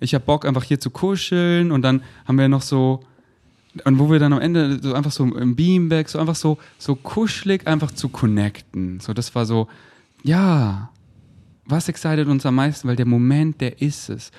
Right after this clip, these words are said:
Und wie kann ich, weil was mich am meisten excited und das wirklich im Hier und Jetzt zu erfahren, das gibt, das ist es, weil dieses, dieses Gefühl, dieses wo, ja, hier erfahre ich Creation,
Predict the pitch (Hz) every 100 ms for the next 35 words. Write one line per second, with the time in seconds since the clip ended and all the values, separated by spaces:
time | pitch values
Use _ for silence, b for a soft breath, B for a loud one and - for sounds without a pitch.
0 | B B 117 117 - 127 147 214 233 b
1 | b _ _ - 160 156 143 143 156 -
2 | 165 151 165 - 156 131 151 151 139 131
3 | 170 151 - - 123 151 175 156 143 -
4 | 131 - 147 143 170 - 156 _ b b
5 | b _ _ - 185 - - 175 - -
6 | 143 - - 135 - 196 202 185 - 196
7 | 208 - 147 - 208 190 143 135 139 -
8 | 190 - B B B - 170 160 131 202
9 | 196 175 175 165 - - - - 170 170
10 | - -